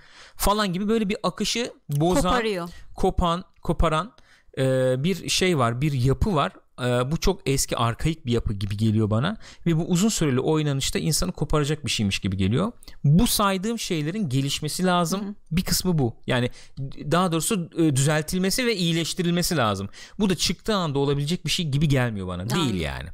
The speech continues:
Speaker 1: Bir kısmı bu. İkincisi endgame content'i çok az şu anda duyurulan.
Speaker 2: Hı hı.
Speaker 1: İşte görevler olacakmış. İki üç tane de stronghold olacakmış. Yani başka da bir şey yok gibi gözüküyor.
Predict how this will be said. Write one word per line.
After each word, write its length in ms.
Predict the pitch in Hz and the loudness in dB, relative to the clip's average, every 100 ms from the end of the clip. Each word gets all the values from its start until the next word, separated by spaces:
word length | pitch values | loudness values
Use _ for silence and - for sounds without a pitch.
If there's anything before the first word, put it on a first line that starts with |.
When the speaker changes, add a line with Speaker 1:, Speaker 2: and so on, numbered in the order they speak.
| - - - | -16 -20 -4
Speaker 1:
Bir 100 | 175 | -4
kısmı 300 | 185 156 151 | -2 -2 0
bu. 80 | 185 | 0
İkincisi 420 | - - 208 - | -2 -2 0 -2
endgame 460 | - 196 190 160 135 - | 0 0 0 -2 -4 -4
content'i 460 | 135 127 120 104 | -6 -2 -2 -2
çok 220 | - 175 | -4 -2
az 120 | 196 - | -2 -2
şu 160 | 196 | 0
anda 440 | 180 175 190 - _ - 127 | 0 0 -4 -6 _ -6 2
duyurulan. 460 | 127 117 110 165 - - | 2 4 2 -2 -8 -6
Speaker 2:
Hı 60 | |
hı. 40 | 202 226 - - - - | -6 -6 -14 -20 -10 -2
Speaker 1:
İşte 140 | 165 | 0
görevler 420 | 151 175 175 170 | 2 2 2 0
olacakmış. 520 | 139 110 123 - 175 - | 0 -2 -4 -6 -12 -10
İki 200 | 151 175 | -4 -4
üç 120 | - | 0
tane 200 | 151 151 | 0 0
de 40 | |
stronghold 560 | 156 - 156 147 127 113 | -2 0 -2 0 -2 0
olacakmış. 500 | 113 104 104 - - | -2 -2 -4 -6 -4
Yani 160 | 127 131 | 0 0
başka 260 | 131 139 | 0 0
da 80 | 120 | 0
bir 40 | |
şey 180 | - 160 | 0 2
yok 220 | 135 131 | 2 0
gibi 120 | 113 101 | -4 -2
gözüküyor. 500 | 101 - 101 113 | -2 -2 -2 -4